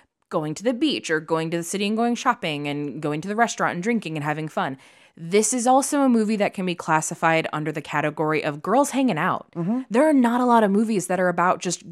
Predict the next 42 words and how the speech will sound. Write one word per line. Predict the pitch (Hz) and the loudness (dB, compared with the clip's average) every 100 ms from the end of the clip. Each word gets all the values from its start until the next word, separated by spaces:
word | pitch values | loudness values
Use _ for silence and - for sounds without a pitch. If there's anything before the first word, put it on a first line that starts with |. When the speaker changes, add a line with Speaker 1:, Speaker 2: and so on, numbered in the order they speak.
| - | -10
Speaker 1:
girls | 175 208 269 233 - - | 2 6 6 4 -6 -20
hanging | - 214 302 302 | -4 0 2 2
out | 226 269 - | 2 2 2
and | - 156 143 | -4 -8 -4
doing | 233 330 | -2 0
stuff | 247 - 110 - | -2 0 -2 -2
and | - 160 160 - - - 160 | -4 -6 -6 -14 -20 -14 -4
being | 196 240 254 240 | 2 4 4 2
friends. | 226 - 156 269 156 92 - - | -2 -2 0 0 -2 -6 -10 -10
Speaker 2:
Mm-hmm. | 151 156 156 175 _ | -6 -6 -6 -10 _
Speaker 1:
Because | 214 196 214 196 | -10 -2 0 2
there | 214 | 2
are | 208 | 2
so | - 262 | 2 2
many | 262 240 | 2 2
scenes | 247 285 220 | 0 -2 0
where | 185 180 | 2 2
it's | 240 240 | 2 2
not | 294 | 4
about | - 143 | 4 2
the | 131 | 0
conflict. | 104 - - - - | -4 -6 -8 -10 -6
It's | 185 | -4
not | 220 285 | 0 2
about | 247 113 | 2 2
what's | 139 143 | 0 -4
going | 165 156 139 | -6 -4 -4
on. | 131 131 | -4 -4
It's | 180 - | -4 -6
just | - | -6
about | 294 302 302 | 0 0 0
them | 302 285 _ _ _ 170 | -4 -4 _ _ _ -6
being | 208 311 | 0 0
themselves, | 320 302 285 285 196 | 2 2 4 4 4
discovering | 175 196 247 254 269 | -2 -4 -2 0 0
who | 262 | 2
they | 240 | 2
are, | 254 226 110 | 4 6 4
and | 156 | 2
having | 196 226 226 | -2 -2 -2
fun. | 190 262 262 175 170 | -2 -4 -2 -2 -6
Speaker 2:
Yeah. | - 170 | -6 -4